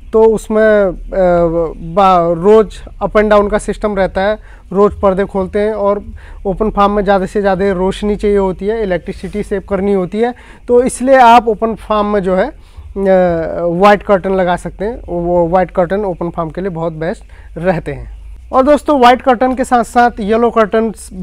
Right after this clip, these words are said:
से भी रोशनी अंदर आती है, तो mostly open farm के लिए white और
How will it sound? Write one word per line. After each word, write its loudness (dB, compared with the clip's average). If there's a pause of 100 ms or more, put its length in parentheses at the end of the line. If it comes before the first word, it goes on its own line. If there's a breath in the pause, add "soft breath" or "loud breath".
से 2
भी 0
रोशनी 0
अंदर -2
आती -2
है, -6 (500 soft breath)
तो 0
mostly -2
open -2
farm -2
के -4
लिए -2
white 0
और -2